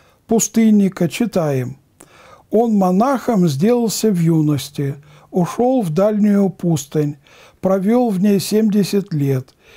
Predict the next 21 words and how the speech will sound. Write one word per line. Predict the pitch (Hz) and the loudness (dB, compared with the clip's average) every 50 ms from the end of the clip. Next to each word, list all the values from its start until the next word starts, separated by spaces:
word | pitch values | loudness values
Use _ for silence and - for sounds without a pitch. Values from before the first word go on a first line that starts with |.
| - _ _ - | -20 _ _ 0
и | 208 202 | 2 2
никуда | 214 208 196 202 - 180 170 156 214 233 254 247 | 4 2 2 0 0 -2 0 0 0 0 2 0
из | 226 185 165 156 | 0 -2 -2 -2
нее | 165 175 165 185 208 202 | 0 0 2 2 2 2
не | 190 190 | 0 0
выходил. | 175 170 165 - - 180 170 143 127 135 131 113 110 - _ _ _ _ _ - - - - - _ _ _ | 0 -2 -2 -2 -2 -2 -2 -2 -4 -4 -6 -6 -8 -10 _ _ _ _ _ -20 -20 -20 -20 -20 _ _ _
Тропа | - 180 180 196 202 202 - 233 233 214 196 139 | -4 -2 0 0 -2 -2 -2 -2 0 0 -2 -4
к | - - | -4 -4
его | - 170 156 175 180 165 151 139 131 | -2 -2 0 0 0 0 0 -2 -4
келье | 135 - - - 233 254 262 240 233 226 220 220 | -6 -6 -4 0 0 2 2 2 2 2 2 2
была | 202 165 175 175 180 180 | 0 0 0 0 0 2
настолько | 175 175 165 - - - 247 269 254 208 - | 2 0 0 -2 -4 -2 -2 0 0 0 -2
узка, | 220 214 - - 202 196 - - - 196 185 170 160 139 - _ _ _ _ _ - - _ _ - | -2 -2 -2 -2 -4 -4 -6 -6 -2 0 0 0 0 -2 -6 _ _ _ _ _ -20 -20 _ _ -20
что | - - - 202 202 196 190 170 - _ _ _ _ _ | -18 -4 -2 0 0 0 0 -4 -6 _ _ _ _ _
проходили | - 190 175 - 190 190 180 156 202 240 240 220 208 | -4 -4 -2 -2 -2 -2 -2 0 0 0 2 2 0
с | 151 - | -2 -2
трудом, | - - 180 185 170 143 151 147 139 143 135 131 135 - _ _ _ _ _ _ _ _ | -4 -2 -2 -2 0 0 -2 -2 -2 -2 -2 -6 -8 -14 _ _ _ _ _ _ _ _
потому | - 180 175 - 190 190 185 185 | -4 -4 -2 0 0 0 0 -2
что | 165 - - - 180 175 175 - | -4 -4 -4 -4 -4 -4 -4 -2
острые | - 196 196 175 - - 170 165 151 139 135 | 0 0 0 -2 -2 -4 -4 -2 -2 -2 -4
камни | 139 - 214 233 240 226 226 214 208 202 202 202 | -2 -2 -2 0 2 2 2 2 2 2 0 -2